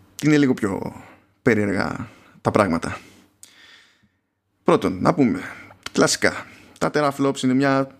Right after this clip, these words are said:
μέτρηση που μπορεί να διευκολύνει τη συζήτηση. Πάρα πολύ ωραία. Αυτό δεν σημαίνει ότι, α, ως μέγεθος αποτυπώνει, τέλος πάντων, την συνολική εικόνα, διότι έτσι κι αλλιώς είναι μια μέτρηση που έχει να κάνει με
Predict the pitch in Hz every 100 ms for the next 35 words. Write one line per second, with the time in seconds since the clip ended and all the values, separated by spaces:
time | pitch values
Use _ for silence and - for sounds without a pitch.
0 | - 135 127 - - 123 120 127 123 113
1 | 113 113 110 110 104 98 - 98 92 -
2 | 101 147 - - 175 226 113 - - 123
3 | 135 170 175 170 - - 135 123 123 123
4 | 123 117 107 110 101 98 95 - - _
5 | - - - - 113 - - - - -
6 | _ - - 120 117 123 117 107 117 110
7 | 101 123 113 104 104 107 107 107 107 107
8 | 117 _ _ - - - _ _ _ _
9 | _ _ 131 123 120 117 117 131 123 117
10 | 117 117 117 143 165 180 180 156 147 143
11 | - 156 - 131 151 151 139 123 135 135
12 | 143 127 123 120 123 123 117 113 127 127
13 | 123 120 117